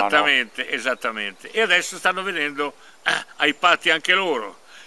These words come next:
E stiamo aspettando una data fatidica, che è la data dell'otto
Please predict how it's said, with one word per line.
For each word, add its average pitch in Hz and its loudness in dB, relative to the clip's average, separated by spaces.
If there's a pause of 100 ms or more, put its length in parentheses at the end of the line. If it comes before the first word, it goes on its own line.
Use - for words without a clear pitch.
E 160 -4
stiamo 202 4
aspettando 165 2
una 165 -2
data 185 2
fatidica, 135 -2 (400)
che 175 6
è - 6
la 147 2
data 160 4
dell'otto 139 0